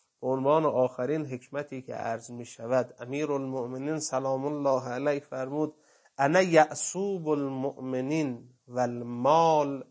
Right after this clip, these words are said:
یعصوب الفجار." حضرت فرمود: "من علی یعصوب مؤمنینم، من پیشرو، پیشقراول، امام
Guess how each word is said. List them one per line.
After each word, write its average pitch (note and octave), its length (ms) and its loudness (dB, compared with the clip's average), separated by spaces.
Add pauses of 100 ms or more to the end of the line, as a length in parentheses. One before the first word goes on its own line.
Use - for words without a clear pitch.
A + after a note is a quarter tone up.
(400)
یعصوب C#3+ 720 -4
الفجار." B2 1080 2 (680)
حضرت G#3 300 4
فرمود: G#3 540 2
"من F#3+ 400 2 (140)
علی F3+ 580 -2 (200)
یعصوب E3 1040 0
مؤمنینم، B2+ 1200 -2 (420)
من F3 320 4 (100)
پیشرو، D3 1300 2 (220)
پیشقراول، C3 1300 0 (180)
امام D#3 800 6